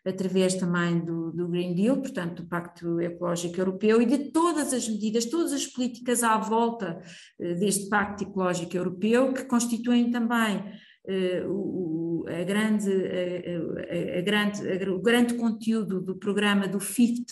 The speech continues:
for fifty-five, que foi também lançado enfim, muito recentemente, eh, no sentido de, eh, termos uma ambição ainda maior na redução dos gases de, de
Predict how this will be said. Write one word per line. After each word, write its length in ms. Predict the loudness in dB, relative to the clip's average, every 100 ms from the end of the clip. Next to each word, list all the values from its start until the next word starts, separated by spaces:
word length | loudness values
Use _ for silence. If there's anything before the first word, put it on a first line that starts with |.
| -8
for 160 | -6 -4
fifty-five, 760 | -4 -4 -6 0 2 2 0 -6 -16
que 60 | -14 -8
foi 140 | -6
também 340 | -4 -4 -2
lançado 500 | -2 0 0 0 -2 -10 -18 -20 -20 -20 _
enfim, 480 | -8 -2 0 0 0
muito 300 | 2 2 2
recentemente, 840 | -2 0 0 -2 -2 -2 -4 -6 -8
eh, 240 | -4 -4
no 120 | -4
sentido 680 | -2 0 0 0 -2 -2 -4
de, 320 | 0 0 0 -4 -12 -18 _
eh, 1160 | -6 -4 -2 -4 -6 -8 -10 -12 -14 -14 -14 -14 -4
termos 320 | -2 0 2
uma 200 | 2 2
ambição 520 | 0 0 0 2 2 4
ainda 440 | 6 6 4 4
maior 600 | 2 0 0 0 0 0
na 140 | -4
redução 600 | -4 -4 0 2 2 0
dos 180 | -2 -4
gases 460 | -2 -2 0 -4 -4
de, 100 | -8
de 520 | -6 -6 -8 -10